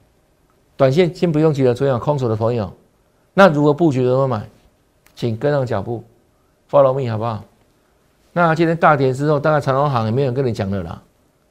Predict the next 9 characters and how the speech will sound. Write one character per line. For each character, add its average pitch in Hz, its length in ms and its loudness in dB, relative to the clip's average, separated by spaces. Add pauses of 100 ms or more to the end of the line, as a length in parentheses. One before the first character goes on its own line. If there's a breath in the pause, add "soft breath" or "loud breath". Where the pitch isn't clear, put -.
(220)
对 156 100 2
不 143 60 4
对？ 117 320 2 (420)
好， 123 220 0
那 151 240 0 (840)
怎 139 100 2
么 147 80 6
布 196 160 6
局？ 131 340 2